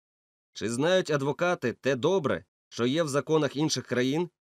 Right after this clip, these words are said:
і чи шукають загальної справедливості? Чи, може, діють,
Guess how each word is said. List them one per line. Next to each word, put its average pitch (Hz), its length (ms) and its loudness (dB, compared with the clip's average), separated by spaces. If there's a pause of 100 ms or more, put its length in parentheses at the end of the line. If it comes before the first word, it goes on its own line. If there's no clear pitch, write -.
(140)
і 113 80 -4
чи 131 140 -2
шукають 156 460 0
загальної 139 500 2
справедливості? 147 840 -2 (540)
Чи, 95 120 -2
може, 156 260 2
діють, 160 560 -2